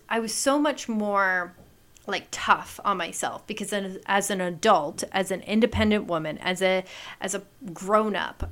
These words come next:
you know, I shouldn't be getting flustered over these simple,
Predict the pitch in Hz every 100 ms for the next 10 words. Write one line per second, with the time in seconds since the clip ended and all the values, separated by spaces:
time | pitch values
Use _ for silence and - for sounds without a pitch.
0 | - 214 208 185 190 - 214 214 - 247
1 | 226 220 196 208 202 196 185 - - 190
2 | - - 170 156 - 208 196 202 185 190
3 | 185 - - 220 214 196 196 180